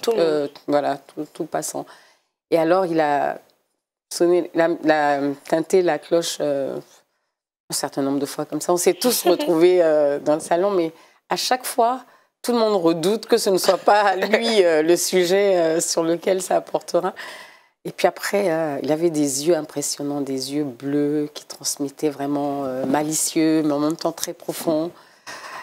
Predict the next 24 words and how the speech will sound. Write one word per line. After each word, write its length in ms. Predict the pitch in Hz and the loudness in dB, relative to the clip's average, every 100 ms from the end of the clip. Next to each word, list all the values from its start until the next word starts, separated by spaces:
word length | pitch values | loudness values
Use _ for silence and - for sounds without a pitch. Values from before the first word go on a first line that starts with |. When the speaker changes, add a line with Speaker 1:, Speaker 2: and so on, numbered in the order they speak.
| - - | -18 -8
Speaker 2:
Une 140 | 185 170 | 0 0
autorité 440 | 160 160 160 165 | 0 -2 -4 -4
naturelle, 480 | 151 143 - 139 151 | -4 -4 -6 0 0
un 60 | 175 | 2
charisme, 520 | 202 190 185 151 156 | 0 0 0 0 -2
il 60 | |
était 180 | 143 143 | -2 -6
charismatique. 880 | - 127 - - - - - - - | -6 -10 -10 -12 -12 -12 -14 -18 -18
Il 80 | 175 | -12
avait 140 | 143 | -6
une 160 | 139 135 | -4 -2
aura 400 | 127 131 139 - _ - | -4 -4 -6 -8 _ -14
extraordinaire. 800 | - - 170 139 139 - 131 - _ _ _ _ - | -10 -10 -12 -14 -14 -16 -16 -18 _ _ _ _ -8
Et 80 | |
donc, 300 | 139 151 151 | -4 -4 -4
il 40 | 147 | -6
regarde 320 | 143 143 151 | -4 -6 -6
chacun 340 | - 156 - | -8 -10 -6
d'entre 260 | 147 135 - | -6 -6 -10
nous 120 | 139 151 | -18 -16
comme 160 | 135 | -12
ça, 160 | - - - _ _ _ _ | -12 -12 -16 _ _ _ _
comme 160 | - 135 | -20 -14
ça 180 | - | -14